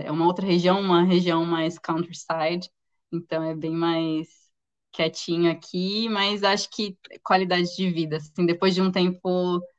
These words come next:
Londres é maravilhoso pra você passear, mas pra morar é como se fosse São Paulo, né? É muito, é caro, e é, não que aqui seja barato, enfim, mas é,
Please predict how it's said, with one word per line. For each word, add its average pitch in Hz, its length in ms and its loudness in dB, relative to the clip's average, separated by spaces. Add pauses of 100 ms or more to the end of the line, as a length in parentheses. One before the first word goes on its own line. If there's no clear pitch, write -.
(340)
Londres 254 640 2
é 214 140 0
maravilhoso 214 920 2
pra 196 200 2
você 190 380 -2
passear, 180 640 0
mas 180 200 -2
pra 190 180 2
morar 175 460 4
é 185 40 -2
como 185 200 -2
se 180 80 -12
fosse 180 240 -4
São 180 260 0
Paulo, 151 380 0
né? 151 340 -4
É 156 40 -4
muito, 156 640 -6 (520)
é 190 100 -4
caro, 233 480 4 (1160)
e 160 220 -2
é, 151 680 2
não 180 140 2
que 247 60 -4
aqui 220 160 -4
seja 185 260 0
barato, 165 480 -4
enfim, 160 280 -6
mas 160 380 -2
é, 151 600 0